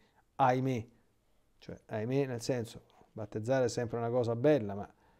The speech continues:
a tre, quattro anni, insomma, non è certamente il massimo dell'auspicio, no?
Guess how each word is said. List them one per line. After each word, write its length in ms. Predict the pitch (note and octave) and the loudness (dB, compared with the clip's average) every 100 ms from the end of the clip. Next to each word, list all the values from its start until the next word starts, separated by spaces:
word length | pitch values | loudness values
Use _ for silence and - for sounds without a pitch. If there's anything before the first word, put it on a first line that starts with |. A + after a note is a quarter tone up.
| _ _ _ _ _ _ _ _ | _ _ _ _ _ _ _ _
a 120 | G#2 | -6
tre, 200 | - C3+ | 0 4
quattro 300 | C#3 D3+ B2 | 4 4 4
anni, 240 | C#3 C#3+ C3 | 4 4 0
insomma, 380 | A2+ C3+ B2+ | -4 -4 -2
non 220 | A#2 A2+ C3+ | -4 -2 0
è 140 | C#3+ | 0
certamente 880 | - C3+ C3 B2+ C3 A#2 C3 A#2+ A2+ _ _ - - - _ - | 0 -4 -2 -2 -2 -2 -2 -2 -6 _ _ -20 -20 -20 _ -4
il 160 | C#3+ C3+ | -2 4
massimo 640 | D#3 F3 - - C#3 C3+ | 8 8 6 -2 0 0
dell'auspicio, 760 | C3 C3 C3+ - A3+ A3+ - B2+ | 0 2 0 2 4 4 2 2
no? 260 | F#3+ - | 2 0